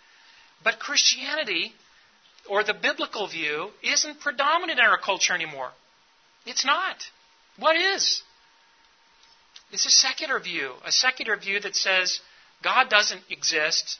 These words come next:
educated people no longer believe in God, no longer believe in a human soul or spirit. Okay, that's predominant. And it shapes our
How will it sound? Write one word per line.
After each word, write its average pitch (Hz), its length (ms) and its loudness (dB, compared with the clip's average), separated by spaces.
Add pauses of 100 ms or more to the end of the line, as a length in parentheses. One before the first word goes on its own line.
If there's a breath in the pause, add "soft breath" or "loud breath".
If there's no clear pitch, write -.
educated 208 520 0
people 196 260 -12
no 180 140 -6
longer 190 320 -2
believe 151 320 -8
in 139 100 -8
God, 143 340 6 (560 soft breath)
no 175 140 0
longer 190 300 2
believe 165 300 -2
in 160 80 -4
a - 20 -6
human 170 320 -10
soul 160 320 0
or 143 80 -6
spirit. 143 440 2 (880)
Okay, 156 200 -10
that's 180 240 6
predominant. 143 600 -8 (200)
And 202 120 -4
it 269 80 -14
shapes - 520 -2 (340 soft breath)
our 156 160 2